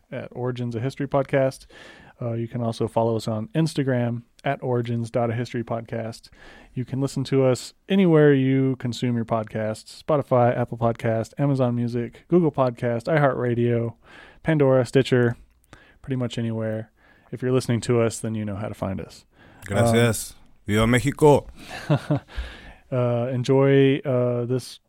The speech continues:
Speaker 1: this upcoming Cinco de Mayo. Enjoy responsibly, have fun, and, um,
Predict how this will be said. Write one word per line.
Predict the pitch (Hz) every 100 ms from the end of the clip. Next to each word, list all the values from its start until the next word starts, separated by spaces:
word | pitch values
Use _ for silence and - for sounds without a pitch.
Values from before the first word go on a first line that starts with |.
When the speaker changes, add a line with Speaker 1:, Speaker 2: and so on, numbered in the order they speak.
| -
Speaker 1:
this | 127 143
upcoming | 127 139 139 127
Cinco | 139 139
de | 135
Mayo. | 135 131 131 131 131
Enjoy | 123 131
responsibly, | 131 117 135 131 - 135 127
have | 131
fun, | - 135 135 131 123 _ _
and, | 123 123 123
um, | 120 117 117 117